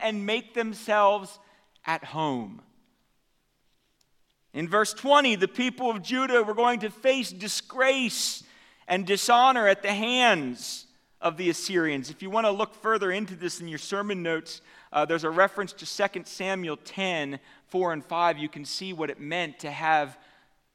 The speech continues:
your body shaved in this manner, the dishonor. In their defeat, the people would face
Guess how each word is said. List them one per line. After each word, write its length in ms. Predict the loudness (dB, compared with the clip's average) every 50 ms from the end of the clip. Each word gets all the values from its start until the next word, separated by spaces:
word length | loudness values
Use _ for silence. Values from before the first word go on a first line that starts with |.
| _ _ _
your 120 | -10 -10 -6
body 400 | -2 -2 0 0 0 -2 -4 -8
shaved 840 | -8 -10 -8 -8 -8 -6 -6 -6 -6 -8 -10 -12 -14 -20 -20 -20 _ -12
in 180 | -10 -10 -8 -8
this 200 | -10 -12 -12 -10
manner, 520 | -10 -8 -8 -10 -12 -16 -20 -20 -20 _ _ _ _ _ _ _ _ _ _ _ _ _
the 100 | -14 -14
dishonor. 760 | -12 -12 -12 -10 -8 -6 -6 -4 -4 -6 -8 -10 -10 -14 -18 -20 _ _ _ _ _ _ _ _ _ _ _ _ _ _ _ _ _ _ _ _ _ _ _ _ _ _ _ _ _ _ _ _ _ _
In 220 | -10 -8 -6 -2 0
their 240 | 2 2 2 0 -2
defeat, 640 | -4 -8 -10 -10 -10 -8 -6 -4 -4 -4 -6 -8
the 80 | -14 -14
people 360 | -12 -12 -12 -12 -10 -10 -8
would 140 | -8 -8 -10
face 600 | -8 -6 -4 -4 -4 -6 -8 -12 -12 -14 -16